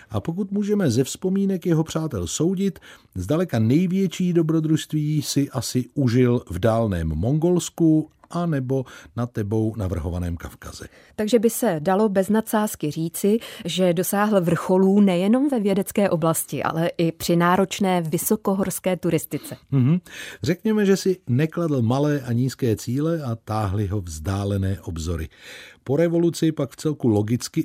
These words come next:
Speaker 1: obrátil svou turistickou pozornost na západ a navštívil třeba americké národní parky.
Speaker 2: A všude, jak jinak, fotografoval.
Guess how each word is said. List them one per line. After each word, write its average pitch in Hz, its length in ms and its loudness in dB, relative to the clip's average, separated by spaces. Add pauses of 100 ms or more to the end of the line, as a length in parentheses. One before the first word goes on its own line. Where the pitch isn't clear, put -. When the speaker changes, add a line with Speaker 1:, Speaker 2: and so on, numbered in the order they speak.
Speaker 1:
obrátil 139 640 0
svou 131 300 0
turistickou 127 840 0
pozornost 117 600 0
na 113 120 0
západ 160 600 -4
a 156 120 -4
navštívil 147 560 -2
třeba 139 420 -4 (100)
americké 123 680 -2
národní 101 480 -2
parky. 110 540 -6
Speaker 2:
A 170 80 -8
všude, 254 540 4
jak 185 280 0
jinak, 190 320 2
fotografoval. 160 880 -4